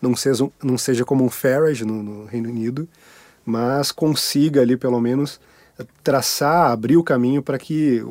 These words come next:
outras pessoas do partido dela possa,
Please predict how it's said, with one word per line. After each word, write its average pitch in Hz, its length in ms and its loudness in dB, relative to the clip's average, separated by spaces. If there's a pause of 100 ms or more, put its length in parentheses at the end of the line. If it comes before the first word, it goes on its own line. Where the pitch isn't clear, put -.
outras 143 440 0
pessoas 113 360 -6
do 110 100 -6
partido 117 420 -6
dela 117 320 -6 (380)
possa, 123 600 0